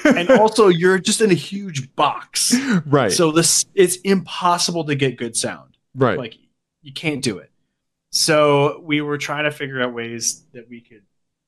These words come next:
Speaker 1: that we could shoot, and we kinda were kicking around ideas. And I think you came up with the idea of doing
Speaker 2: The,
Speaker 1: um,
Speaker 2: the Seven Deadly Sins was my idea.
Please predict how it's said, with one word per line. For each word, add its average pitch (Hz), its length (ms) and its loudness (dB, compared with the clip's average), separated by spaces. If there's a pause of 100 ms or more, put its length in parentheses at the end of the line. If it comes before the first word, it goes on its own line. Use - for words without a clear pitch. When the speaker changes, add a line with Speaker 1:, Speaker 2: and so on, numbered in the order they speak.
(220)
Speaker 1:
that 107 100 -20
we - 120 -20
could - 160 -20
shoot, 233 260 -10
and 160 120 -6
we 147 140 0
kinda 139 380 -2 (220)
were 143 140 -20
kicking 185 340 -8
around 139 200 0
ideas. 135 340 0
And 139 80 0
I 139 60 2
think 151 260 0
you 185 300 4
came 160 260 0
up 127 140 0
with 135 100 -20
the 127 140 2
idea 120 480 0
of 117 400 -6
doing 117 640 -4 (1120)
Speaker 2:
The, 143 220 4
Speaker 1:
um, 110 440 -6
Speaker 2:
the 147 100 4
Seven 143 400 2
Deadly 123 300 4
Sins 90 360 0
was 98 160 -4
my 92 240 2
idea. 71 320 -16